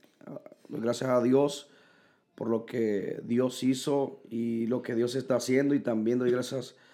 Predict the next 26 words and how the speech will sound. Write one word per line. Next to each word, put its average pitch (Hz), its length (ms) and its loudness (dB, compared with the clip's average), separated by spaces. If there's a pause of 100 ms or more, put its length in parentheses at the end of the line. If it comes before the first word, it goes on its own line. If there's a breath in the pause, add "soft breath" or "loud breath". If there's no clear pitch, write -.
(300 soft breath)
por 117 120 2
haber 123 200 4
encontrado 127 420 0
un 131 80 4
ministerio 127 520 2
en 127 100 2
el 110 100 0
cual 127 300 0
me 127 120 4
ayudó 113 220 4
mucho 131 380 0
y - 20 -2
también 113 440 0
por 117 460 -2 (400 soft breath)
haberle 117 200 0
encontrado 127 420 2
a 127 60 6
usted, 139 460 2
¿verdad? 123 400 0
Y 107 520 0 (640)
Dios 131 200 2
lo 131 180 0
puso 135 240 -2
en 127 100 0
mi 127 80 0
camino, 143 680 0